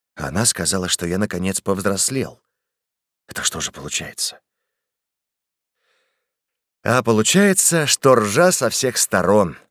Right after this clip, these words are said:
потому что меня банально обыграли как цверчонка. Сыграли на чувстве справедливости, предложив откровенно непродуманное и нелогичное действие,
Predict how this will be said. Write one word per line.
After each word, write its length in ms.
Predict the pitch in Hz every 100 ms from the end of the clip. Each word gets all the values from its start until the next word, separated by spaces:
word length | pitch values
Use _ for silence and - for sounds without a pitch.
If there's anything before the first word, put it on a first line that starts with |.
| _ _ _ _ _
потому 260 | - 151 156
что 140 | -
меня 200 | 139 139
банально 520 | 107 117 143 131 113
обыграли 560 | 101 92 104 123 120 104
как 240 | - 107
цверчонка. 800 | - 104 - - 113 104 - - - _ _ _ _ _ _ -
Сыграли 460 | - 87 107 117 98
на 120 | 92
чувстве 360 | - 113 104
справедливости, 920 | 95 - 92 85 92 117 87 - - - _ _ _
предложив 500 | - 110 120 123 156
откровенно 540 | 107 113 120 131 143 139
непродуманное 840 | 135 123 117 110 147 135 131 123 -
и 100 | -
нелогичное 680 | 127 135 123 123 - 123 127
действие, 640 | 87 131 127 - 73 64